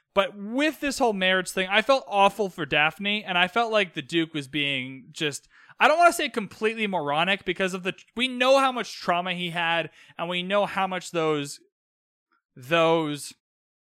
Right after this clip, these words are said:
vows must have meant for him to make to his father on his deathbed. But at the end of the day, the Duke does not want to face the consequences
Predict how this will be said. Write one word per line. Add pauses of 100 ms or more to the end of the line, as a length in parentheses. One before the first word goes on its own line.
(320)
vows
must
have
meant
for
him
to
make
to
his
father
on
his
deathbed. (300)
But
at
the
end
of
the
day,
the
Duke (760)
does
not
want
to
face
the
consequences